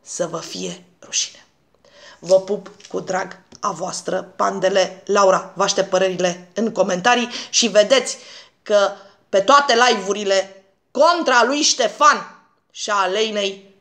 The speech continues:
vor fi românașii și ursoaicele ca să acopere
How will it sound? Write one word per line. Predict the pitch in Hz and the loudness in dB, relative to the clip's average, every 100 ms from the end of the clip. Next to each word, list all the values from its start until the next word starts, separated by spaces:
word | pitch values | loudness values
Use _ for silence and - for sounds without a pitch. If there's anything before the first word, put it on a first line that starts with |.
| _ | _
vor | 180 202 190 | 0 4 4
fi | - 240 185 - - | 2 -4 -4 -10 0
românașii | 196 196 185 202 196 190 185 - | 2 4 2 2 2 0 -4 -4
și | - | 0
ursoaicele | 202 180 165 208 190 190 180 180 170 - - - - | 2 2 0 0 0 0 2 2 0 -12 -20 -20 -4
ca | 294 254 | 0 0
să | 277 | 0
acopere | 254 277 311 294 262 254 262 254 - | -2 -2 -2 0 -2 -2 -2 -4 -8